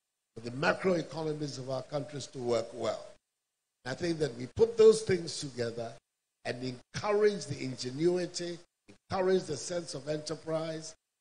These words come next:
sense of innovation amongst our young people, then we are, as it were, squaring the circle.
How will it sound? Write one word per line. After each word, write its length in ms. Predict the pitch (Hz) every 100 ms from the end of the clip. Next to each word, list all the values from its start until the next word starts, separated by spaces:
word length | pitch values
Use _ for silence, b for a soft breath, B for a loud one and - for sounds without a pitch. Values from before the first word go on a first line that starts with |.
| _ -
sense 340 | - 180 156
of 140 | 151 -
innovation 720 | 151 143 131 160 156 - 151 - _ _
amongst 280 | 139 156 160
our 100 | 127
young 240 | 135 147
people, 240 | 139 - 101 _ _ _ _ _ _
then 200 | - 143 135
we 140 | 135
are, 140 | 127 123 - -
as 160 | 147 131
it 80 | 123
were, 240 | 127 117 - - _
squaring 580 | - - 160 135 131 127
the 80 | 113
circle. 320 | 110 120 98